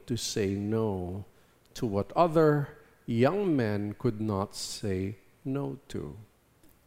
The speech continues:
The third point is to store. The first one was to guard. The second is to seek. And now the third is to store.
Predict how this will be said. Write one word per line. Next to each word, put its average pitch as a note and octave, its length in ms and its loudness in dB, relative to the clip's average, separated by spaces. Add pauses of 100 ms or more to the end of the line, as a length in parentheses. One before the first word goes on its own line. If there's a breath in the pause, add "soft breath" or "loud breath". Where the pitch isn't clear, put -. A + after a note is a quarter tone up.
(220)
The C#3+ 160 4
third F3+ 440 6
point C3 400 4
is A#2+ 300 2
to A2 260 -2
store. F2+ 800 -2
The A2+ 80 -4
first - 500 0
one A#2 380 0
was G#2+ 440 0
to - 180 -2
guard. A2+ 580 -2 (480 soft breath)
The C3 100 6
second A#2+ 560 2
is A2 240 0
to A#2 140 -2
seek. - 580 -2
And B2 200 2
now A#2 220 4
the G#2+ 120 0
third G#2+ 640 0
is A2+ 240 -2 (240)
to A#2+ 100 -8
store. A2+ 1000 0